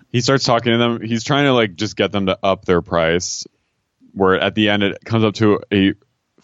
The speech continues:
fifty grand is, like, the final tally. But at one point he goes,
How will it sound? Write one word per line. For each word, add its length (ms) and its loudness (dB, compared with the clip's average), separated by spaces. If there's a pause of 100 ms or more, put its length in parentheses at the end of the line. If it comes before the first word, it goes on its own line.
fifty 340 0
grand 800 0
is, 180 -8
like, 220 -2
the 80 -6
final 400 -4
tally. 460 -2
But 260 -4
at 140 0
one 160 2
point 180 2
he 80 2
goes, 400 2